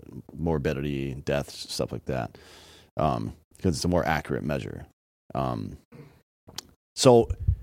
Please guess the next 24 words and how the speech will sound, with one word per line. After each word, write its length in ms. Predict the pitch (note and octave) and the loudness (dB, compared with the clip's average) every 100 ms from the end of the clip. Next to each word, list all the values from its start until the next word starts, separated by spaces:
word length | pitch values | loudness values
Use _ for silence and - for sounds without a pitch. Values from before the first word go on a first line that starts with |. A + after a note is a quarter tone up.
| - - - - - _ - - - _ - - - - - - - - | -8 -12 -12 -18 -20 _ -20 -20 -20 _ -20 -20 -20 -20 -20 -20 -4 4
I 120 | A#2 | 6
ju-, 180 | A#2+ B2+ | 6 2
this 320 | G#2+ C3 D3+ | 6 8 8
one 200 | D3+ C3 | 8 10
was 200 | A2+ F#2 | 8 6
particularly 380 | - F#2 G2 E2 | 4 2 4 2
funny 320 | - F2 E2 | 2 0 0
to 120 | C2+ C#2 | -2 -4
me 280 | G1+ G1+ - _ | -6 -8 -14 _
because 260 | F2+ F#2+ E2+ | -2 2 4
they're 120 | A2 | 4
trying 400 | - G#2+ A2 G2 | 4 4 4 4
to 360 | F#2+ E2+ D2+ - - _ _ _ _ _ _ - - | 2 2 0 -4 -14 _ _ _ _ _ _ -8 4
cast 400 | G2+ F#2 - - | 6 6 2 2
black 240 | F2+ F2 | 2 2
people 240 | G2 E2+ F2 | 0 2 2
as 80 | |
the 80 | D#2 | 0
victims, 540 | - E2+ G#2 G2+ G#2 - - - _ _ - | -2 -2 2 2 2 -2 -18 -20 _ _ -2
but 140 | F2 | 2
they're 120 | F#2+ | 2
the 100 | F2 | 4
victims 420 | F2 F#2+ F2+ E2 | 2 2 2 2
of 340 | E2 E2 - | 2 0 -4